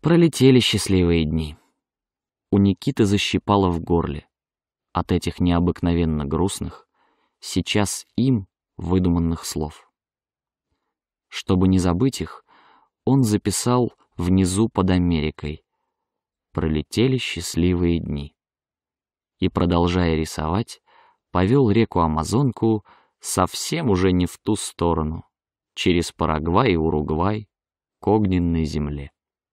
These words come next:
«Александра Леонтьевна, я думаю, вы правы.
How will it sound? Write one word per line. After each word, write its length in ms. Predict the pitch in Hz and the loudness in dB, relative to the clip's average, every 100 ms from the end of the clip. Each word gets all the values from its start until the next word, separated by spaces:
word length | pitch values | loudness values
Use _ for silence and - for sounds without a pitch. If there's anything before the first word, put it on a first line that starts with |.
| _ _ _ _ _ _ _ _ _ _ _ _ _ _ _ _ _ _ _ _ _ _ _ _ _ _ - | _ _ _ _ _ _ _ _ _ _ _ _ _ _ _ _ _ _ _ _ _ _ _ _ _ _ 0
«Александра 500 | 110 - 185 160 156 | 2 4 4 6 6
Леонтьевна, 560 | 113 87 76 78 71 _ _ _ _ _ _ _ | 6 4 -2 -8 -10 _ _ _ _ _ _ _
я 200 | 90 123 | 0 2
думаю, 380 | 139 139 131 120 | 4 6 6 6
вы 100 | 120 | 4
правы. 380 | 101 82 67 | 2 0 -2